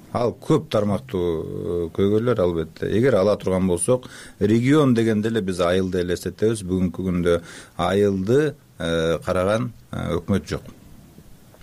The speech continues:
Мындайча айтсак, бир нече, бүгүнкү күндө мына өкмөттө жана айтып кеттиңер, бир нече программа дейик.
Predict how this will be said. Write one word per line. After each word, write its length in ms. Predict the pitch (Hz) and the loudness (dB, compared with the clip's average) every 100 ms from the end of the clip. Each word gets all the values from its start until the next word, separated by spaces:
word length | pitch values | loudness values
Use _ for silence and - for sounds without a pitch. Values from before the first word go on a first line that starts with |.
| - - | -20 -2
Мындайча 400 | 101 104 104 92 | 2 4 4 2
айтсак, 340 | 85 - 80 73 | -2 -2 -8 -8
бир 220 | 87 110 | -4 -2
нече, 400 | 98 82 - 80 | -2 -4 -6 -8
бүгүнкү 320 | - 107 120 - | -4 -2 -2 0
күндө 260 | 127 110 | 2 4
мына 300 | 107 101 90 - - - | 4 4 0 -4 -18 -6
өкмөттө 520 | 95 95 101 95 - 101 | -4 0 0 0 0 0
жана 180 | 92 | 2
айтып 200 | 90 90 | 2 0
кеттиңер, 380 | - 90 92 87 | -4 -4 -2 -2
бир 280 | 85 110 139 | 0 2 4
нече 280 | 139 110 110 | 2 2 0
программа 560 | - 92 85 85 80 | -2 -2 0 -2 -4
дейик. 280 | 73 - 50 | -8 -10 -12